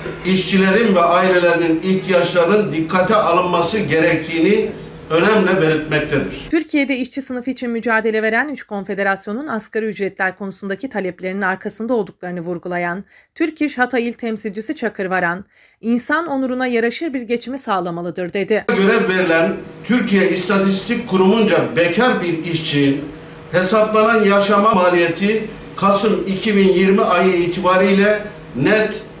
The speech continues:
Speaker 1: iki bin yedi yüz doksan iki T L'dir. Açıklanan bu tutarda aile unsuru yoktur. Dikkate alınmamıştır. İki bin yirmi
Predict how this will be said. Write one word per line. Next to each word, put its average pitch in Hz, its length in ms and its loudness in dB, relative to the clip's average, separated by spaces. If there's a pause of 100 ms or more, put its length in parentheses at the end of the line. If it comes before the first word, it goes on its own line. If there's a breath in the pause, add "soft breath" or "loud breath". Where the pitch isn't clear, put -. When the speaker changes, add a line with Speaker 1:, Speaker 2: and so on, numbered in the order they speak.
(140)
Speaker 1:
iki 196 200 0
bin 180 180 4
yedi 190 280 2
yüz 170 240 2
doksan 185 420 4
iki 202 180 -2
T 175 100 0
L'dir. 151 540 0
Açıklanan 226 720 2
bu 233 120 2
tutarda 196 760 2 (360)
aile 196 360 4
unsuru 185 460 2
yoktur. 170 380 0 (120)
Dikkate 214 540 2
alınmamıştır. 170 1000 0 (360)
İki 202 300 2
bin 190 220 4
yirmi 208 560 4